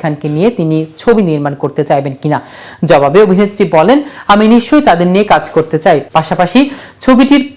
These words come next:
প্রযোজনার পরিচালনার কাজ করতে চাই। তারা দারুণ অভিনেতা, কিন্তু খুব কম ছবিতেই তাদের অভিনয় করতে তাদের প্রতিভাকে ব্যবহার করা হয়েছে।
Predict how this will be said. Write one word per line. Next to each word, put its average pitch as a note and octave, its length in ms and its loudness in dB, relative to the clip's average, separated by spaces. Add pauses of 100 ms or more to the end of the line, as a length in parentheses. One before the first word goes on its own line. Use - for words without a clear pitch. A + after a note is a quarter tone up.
প্রযোজনার C4+ 600 2
পরিচালনার A3 600 0
কাজ C#3+ 280 -4
করতে D3+ 280 -4
চাই। C3 240 -4 (280)
তারা G3+ 280 2
দারুণ F#3 480 0
অভিনেতা, G#3 520 -2 (140)
কিন্তু B3+ 460 2
খুব G#3 180 -4 (160)
কম B3 260 2
ছবিতেই A#3+ 380 0
তাদের E3 320 2
অভিনয় F3 340 0
করতে F#3+ 420 0 (340)
তাদের D#3+ 200 0 (120)
প্রতিভাকে G#3 680 -2
ব্যবহার D3 320 -2
করা C3+ 220 -6
হয়েছে। C#3 400 -4